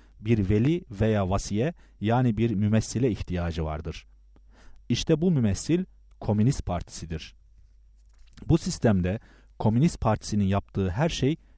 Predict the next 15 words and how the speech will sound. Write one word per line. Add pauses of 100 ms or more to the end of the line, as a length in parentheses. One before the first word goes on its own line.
(240)
işçi
lehine
sayılır. (560)
İşçi, (260)
gerçek
menfaatlerini
takdir
edecek
durumda
olmadığı, (280)
tıpkı
küçük
bir
çocuk
gibi